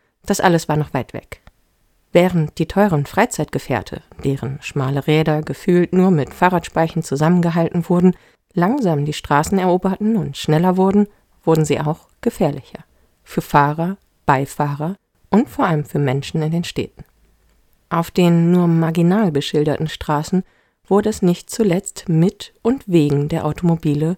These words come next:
voller und chaotischer. Die Unfallwahrscheinlichkeit wuchs daher Anfang des zwanzigsten Jahrhunderts und auch die Wahrscheinlichkeit für schwerwiegendere Unfälle.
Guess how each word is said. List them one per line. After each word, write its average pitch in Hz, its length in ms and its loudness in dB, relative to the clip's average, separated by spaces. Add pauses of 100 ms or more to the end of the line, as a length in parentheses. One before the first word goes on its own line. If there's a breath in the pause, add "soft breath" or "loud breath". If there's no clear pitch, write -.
(280 soft breath)
voller 165 420 0 (140)
und 190 180 -2
chaotischer. 151 640 -4 (420)
Die 165 140 -2
Unfallwahrscheinlichkeit 156 1160 -4
wuchs 208 300 0
daher 139 340 -4
Anfang 147 360 -2
des 147 160 -6
zwanzigsten 151 520 -2
Jahrhunderts 170 500 -2 (280 soft breath)
und 226 160 2
auch 165 220 0
die - 160 -4
Wahrscheinlichkeit 165 720 -2
für 196 220 0
schwerwiegendere 151 800 -2
Unfälle. 147 480 -6